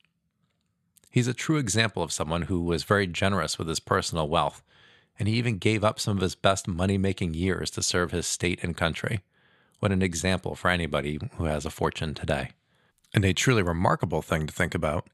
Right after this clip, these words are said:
is what might have happened to the revolutionary effort if it wasn't for John Hancock's wealth, his contribution,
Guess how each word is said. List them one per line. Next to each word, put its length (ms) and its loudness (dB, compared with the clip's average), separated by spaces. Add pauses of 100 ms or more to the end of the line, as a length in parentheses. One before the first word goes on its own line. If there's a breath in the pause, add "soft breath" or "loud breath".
(180)
is 160 -2
what 100 4
might 180 2
have 120 0
happened 500 -2 (320)
to 80 -4
the 100 2
revolutionary 800 0
effort 320 0 (300 soft breath)
if 160 0
it 60 0
wasn't 300 0
for 160 -4
John 280 0
Hancock's 600 -2
wealth, 440 0 (800 soft breath)
his 200 0
contribution, 840 0